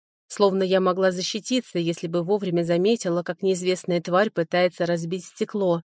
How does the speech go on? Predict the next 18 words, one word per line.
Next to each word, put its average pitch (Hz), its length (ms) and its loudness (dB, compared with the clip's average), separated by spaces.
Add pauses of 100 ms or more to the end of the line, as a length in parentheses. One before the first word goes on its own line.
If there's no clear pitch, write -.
(440)
Сон 277 300 2
как 262 200 0
рукой 220 360 0
сняло. 165 520 -2 (320)
Ромашкового 190 720 2
чая 202 280 4
явно 170 380 2
уже 170 160 -2
недостаточно. 170 880 -2 (460)
После 226 320 2
подобных 196 580 2
потрясений 196 680 0
требуется 202 560 -2
рецепт 202 460 -2
на 196 80 0
лекарство 196 560 0
от - 120 -4
врача, 196 480 -2